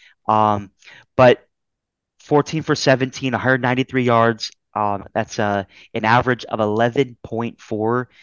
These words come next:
yards per throw. That, that's, that's a big deal. Okay, my buddy Will Miles will tell you that's a pretty good number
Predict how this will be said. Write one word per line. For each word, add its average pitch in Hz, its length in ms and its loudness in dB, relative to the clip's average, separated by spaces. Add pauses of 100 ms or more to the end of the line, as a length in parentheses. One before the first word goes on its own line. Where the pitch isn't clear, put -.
(220)
yards 110 420 0
per - 140 -10
throw. 104 380 -2
That, - 180 -4
that's, 131 300 0
that's - 240 -2
a 110 40 -6
big 113 240 -4
deal. 98 300 -8 (220)
Okay, 110 100 -4
my 110 140 -2
buddy 123 400 0 (260)
Will 127 180 4
Miles 117 480 2
will 107 120 -6
tell 113 200 -2
you 107 120 0
that's 107 240 -2
a 98 40 -12
pretty 120 440 -4
good 110 180 0
number 107 400 -2